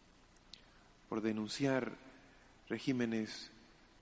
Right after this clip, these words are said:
dictatoriales o totalitarios que hacen mucho daño a los ciudadanos, pues sí, pero pasará, pasará el sufrimiento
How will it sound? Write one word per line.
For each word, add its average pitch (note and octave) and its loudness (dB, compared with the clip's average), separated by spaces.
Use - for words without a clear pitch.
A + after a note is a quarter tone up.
dictatoriales C3 4
o A2 -4
totalitarios B2 0
que - -4
hacen A2+ 0
mucho A#2+ 2
daño C3+ 4
a A2 4
los G#2+ 0
ciudadanos, C#3 4
pues G#2+ -2
sí, F3+ 0
pero F3 8
pasará, F#3 4
pasará C#3+ 6
el E3 8
sufrimiento D#3 2